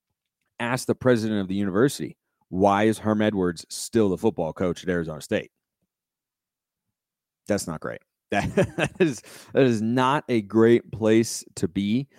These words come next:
Um, a-, and, you know, when I, when I say, like, "Oh, the recruiting's fallen off so hard," yeah, I'm gonna go out on a limb here and say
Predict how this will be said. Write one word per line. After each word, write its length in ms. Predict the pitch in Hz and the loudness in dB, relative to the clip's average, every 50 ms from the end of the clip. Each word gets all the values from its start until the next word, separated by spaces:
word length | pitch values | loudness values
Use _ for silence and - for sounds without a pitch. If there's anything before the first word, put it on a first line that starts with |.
| _ _ _ _ _ - | _ _ _ _ _ -2
Um, 640 | 107 110 110 107 104 104 101 101 101 101 98 101 | 2 4 4 6 6 6 6 6 4 4 2 0
a-, 320 | 98 - 113 117 101 - 113 | -2 -2 0 0 0 0 0
and, 100 | 113 110 | 0 0
you 80 | 107 | 0
know, 140 | 104 101 101 | 0 0 0
when 180 | 101 104 101 101 | 0 -2 -2 -4
I, 140 | 101 98 98 | -4 -4 -2
when 180 | - 113 107 | -2 -2 -2
I 120 | 104 98 92 | -2 -4 -4
say, 280 | - - 123 120 117 | -4 -2 0 2 2
like, 180 | 110 95 90 - | 2 0 0 -2
"Oh, 120 | 104 101 | -2 -2
the 80 | 92 87 | -2 -2
recruiting's 400 | 85 - - 117 110 101 95 - | -4 -2 0 0 0 0 -2 -4
fallen 260 | - 104 101 95 98 | -4 -4 -2 -2 -2
off 140 | 98 92 - | -4 -4 -4
so 180 | - 95 87 | -6 -6 -4
hard," 240 | 87 101 107 113 113 | 0 0 0 0 0
yeah, 180 | 101 117 110 95 | 0 0 0 0
I'm 120 | 92 95 | -2 -2
gonna 180 | 92 107 104 98 | -2 -2 -2 0
go 220 | 90 107 101 104 | 2 4 4 4
out 140 | 101 101 101 | 4 4 2
on 100 | 101 95 | 2 0
a 40 | 92 | -2
limb 280 | 95 98 104 104 101 | -2 -2 -2 -2 -4
here 220 | 87 90 90 87 85 | -4 -4 -4 -4 -4
and 120 | 85 85 | -4 -6
say 320 | - - 92 90 87 85 | -4 -4 -2 -2 -2 -4